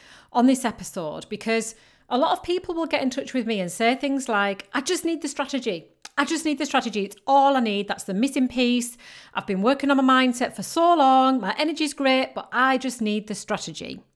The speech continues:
And then what I tend to discover after a few chats back and forth, it's not always about the strategy. Yes, the strategy is very important, of course it is, but it's not always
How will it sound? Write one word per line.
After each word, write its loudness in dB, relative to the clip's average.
And 4
then 4
what -2
I 0
tend 0
to -4
discover 4
after 2
a 4
few 0
chats -2
back -4
and -2
forth, 0
it's -10
not 2
always 4
about -4
the -14
strategy. -10
Yes, 0
the -6
strategy -2
is 0
very 0
important, -4
of -12
course -6
it -14
is, -2
but -6
it's -8
not 0
always 2